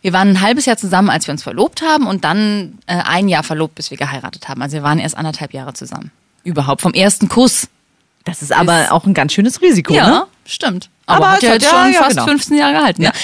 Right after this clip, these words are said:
Speaker 1: So, also, ähm, deswegen waren wir noch total hot aufeinander und sind also da nach Bali, tausend Jahre mit dem Flieger und umsteigen in Singapur und, und, und, und kommen in dem Hotel an, denken so, "Yeah, wir sind im Hotel."
Speaker 2: Mhm.
Speaker 1: Und da hatte jemand ein riesiges Blütenherz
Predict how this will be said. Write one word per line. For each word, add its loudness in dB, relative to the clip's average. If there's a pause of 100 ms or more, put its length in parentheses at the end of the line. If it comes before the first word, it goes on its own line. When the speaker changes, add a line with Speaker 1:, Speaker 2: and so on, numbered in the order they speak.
(120)
Speaker 1:
So, 2 (160)
also, 0 (200)
ähm, 4
deswegen 4
waren 4
wir 6
noch 4
total -2 (140)
hot 0
aufeinander 0
und 0
sind 0
also -2
da 2
nach -4
Bali, 0
tausend 0
Jahre 0
mit 2
dem -2
Flieger -2
und -4
umsteigen 0
in -4
Singapur 0
und, 0
und, -8
und, -4 (320)
und -4
kommen 4
in 6
dem 6
Hotel 2
an, 0
denken 2
so, -4
"Yeah, -4
wir -6
sind -6
im -8
Hotel." 0 (680)
Speaker 2:
Mhm. -2 (100)
Speaker 1:
Und 4
da 0
hatte -2
jemand 0 (380)
ein 6
riesiges 2
Blütenherz -2